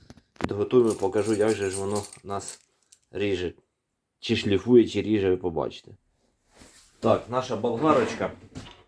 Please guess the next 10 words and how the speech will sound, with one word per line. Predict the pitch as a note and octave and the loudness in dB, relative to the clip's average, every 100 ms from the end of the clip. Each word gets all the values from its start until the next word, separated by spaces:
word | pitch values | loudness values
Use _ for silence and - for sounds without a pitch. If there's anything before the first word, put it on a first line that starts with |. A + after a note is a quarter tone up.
| - - - - - _ - F#2 | -20 -20 -20 -20 -20 _ -20 -6
Зараз | G2+ G2 - | -4 -4 -8
ставимо. | - G#2+ G#2+ G2+ F#2 F2+ - - - - - - _ _ _ _ _ | -8 -4 -2 -4 -6 -6 -8 -10 -18 -20 -20 -20 _ _ _ _ _
Стає, | - C#3 G2+ | -10 -8 -6
дивіться, | F#2 F2+ F#2+ F#2 A2 | -8 -6 -6 -4 -4
навіть | A2+ A2+ A2+ - _ - _ _ _ - - | -4 -6 -8 -14 _ -20 _ _ _ -10 -8
нормально, | A#2 G#2 F2 F2+ F2 | -6 -6 -6 -6 -8
да, | G2 B2+ A2+ A2 | -4 -2 -2 -6
все | - C3+ | -14 -10
по | A#2+ G#2+ | -6 -2
розміру. | A2 G#2 G2+ G2 | 0 -2 -2 -4